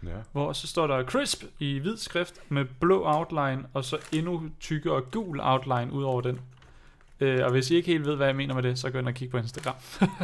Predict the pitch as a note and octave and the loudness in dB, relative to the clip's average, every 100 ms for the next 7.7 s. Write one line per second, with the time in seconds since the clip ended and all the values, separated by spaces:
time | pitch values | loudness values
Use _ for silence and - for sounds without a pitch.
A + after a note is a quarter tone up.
0 | - - - B2+ A2 A#2 A2+ A2 G2+ A2+ | -8 -8 -2 -2 0 -2 -2 -4 -6 -6
1 | G#2+ G#2+ G2+ A#2+ - D#3 D#3+ C#3+ D3+ C#3 | -4 -4 -4 -6 0 4 4 4 2 0
2 | C3 C#3+ C3 C3 B2+ - - - - - | 0 -2 0 0 -2 -8 -16 -20 -18 -4
3 | D3 C#3+ D#3 E3+ C#3+ B2+ C#3 D3 D3+ - | -2 0 0 2 4 6 6 6 2 -2
4 | D3 C3 C3 B2+ D3+ E3 D3 C#3 - - | 0 0 0 -2 -2 -2 -4 -4 -8 -16
5 | - - - _ - B2+ A#2 B2+ - C#3+ | -20 -20 -20 _ -4 0 0 -2 -6 -6
6 | E3 - - D3 C3+ C3 B2+ C#3 C#3+ C#3+ | -6 -10 -6 -4 -2 -4 -4 -4 -4 -6
7 | - C3 B2+ D3 C#3 C3+ | -4 -4 0 -2 0 -2